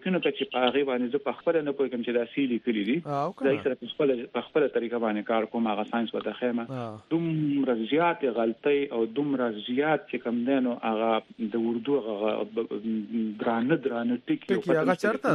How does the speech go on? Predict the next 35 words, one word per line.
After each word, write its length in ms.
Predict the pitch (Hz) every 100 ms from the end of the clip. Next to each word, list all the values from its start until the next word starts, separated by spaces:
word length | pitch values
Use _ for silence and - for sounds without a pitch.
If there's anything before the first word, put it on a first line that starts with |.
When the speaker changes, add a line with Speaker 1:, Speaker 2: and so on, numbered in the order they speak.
| 131
Speaker 1:
کوم 100 | 120 113
ځای 60 |
نه 280 | 240 110 135
Speaker 2:
زده 100 | 135
Speaker 1:
راغلي. 120 | 127 143
Speaker 2:
کولی 200 | 139 135 120
شي؟ 160 | 143
لکه 220 | 147 175 214
ته 40 |
به 200 | 202 185
ساینس 260 | 226 240 247
هم 160 | 226
زده 200 | 220 196
کوې، 260 | 185 196 180
ورسره 340 | 156 180 202
به 40 | 185 165
د 160 | 165 156 - 160
اردو 280 | 151 147 190 180
یو 100 | 151 127 127
ګران 400 | 175 190 180 160 -
ټکی 260 | 202 180 175
هم 100 | 190 156
ذهن 340 | 147 180 165
کې 120 | 160 156
یاد 140 | 175 170 160
ساتې 220 | 143 175 160
چې 60 | 139
هغه 120 | 151 156
تا 80 | 139
ته 140 | 139 147
بیا، 160 | 143 - - - - - 143
آه، 240 | 143 131 - 139 139 135 131
در 140 | 131 127
سره، 200 | 139 131
درته، 280 | 127 127 139